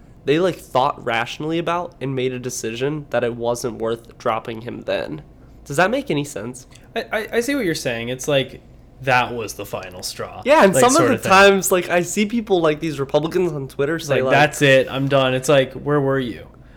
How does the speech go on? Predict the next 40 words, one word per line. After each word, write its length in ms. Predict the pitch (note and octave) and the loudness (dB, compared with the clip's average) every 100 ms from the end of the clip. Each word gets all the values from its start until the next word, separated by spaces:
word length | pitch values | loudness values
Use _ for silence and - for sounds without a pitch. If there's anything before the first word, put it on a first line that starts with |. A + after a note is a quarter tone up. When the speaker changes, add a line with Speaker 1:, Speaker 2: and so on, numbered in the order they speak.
| - - | -20 -10
Speaker 2:
Um, 340 | - C#3 C3 B2+ | 0 2 2 -2
Speaker 1:
There 80 | E3 | -4
were 100 | D#3 | -2
kids 380 | D#3 - D3+ C3 | -2 -2 -4 0
in 120 | C#3 | -2
cages 440 | A#2+ A#2 A#2 B2 A#2+ | -2 -4 -2 -2 -2
a 60 | |
couple 300 | C3 B2+ A#2+ | 0 0 -2
weeks 280 | A#2 A#2 A#2 | -4 -6 -6
ago. 140 | A#2+ A#2+ | -4 -4
Do 100 | A#2+ | -2
you 120 | C#3+ | -4
remember 380 | D#3 G#2 A2+ C3 | -4 -4 -2 -2
that? 320 | D#3 D#3+ - - | -2 -4 -6 -16
<laughs> 280 | - - - - - - - - - - - | -10 -10 -10 -20 -20 -20 -20 -20 -20 -20 0
Speaker 2:
Well, 360 | F3+ F3+ E3 - - - - - - - - - | 6 8 6 0 -20 -20 -20 -20 -20 -20 -20 -10
no, 160 | G#3 F#3+ | -2 0
I, 160 | E3 E3 | 0 -2
I, 260 | - D3+ - - - - | -2 -8 -12 -20 -20 -16
I 120 | - | -10
see 120 | F3+ | -6
what 40 | A3 | -2
you're 80 | E3 | -2
saying, 220 | D3+ C#3 | -2 -4
and, 140 | C#3 | -4
and 160 | A#2+ C3+ | -8 -8
maybe 140 | C3+ | -6
we, 160 | C#3 C3+ | -4 -6
this 280 | A#2 B2+ - | -8 -14 -14
can 100 | B2+ | -8
be 120 | B2 | -6
a 40 | |
good 240 | A#2+ A#2+ A2+ - - | -4 -8 -8 -20 -18
stopping 420 | - B2 A2+ A2+ | -6 -4 -4 -6
off 220 | G#2+ G#2 - | -10 -10 -12
point, 300 | A2 G2 - | -12 -12 -10
but, 320 | A#2 G#2 - - - - - - - - - - - - - | -8 -8 -10 -20 -20 -20 -20 -20 -20 -20 -20 -20 -20 -20 -14
uh, 360 | B2 A#2+ G#2+ - - - - - - - - - - - - - | -6 -6 -6 -12 -20 -20 -20 -20 -20 -20 -20 -20 -20 -20 -20 -18
the 120 | C3+ | -10
Trump, 480 | D3 - F#3 F#3+ - | -10 -6 -6 -6 -16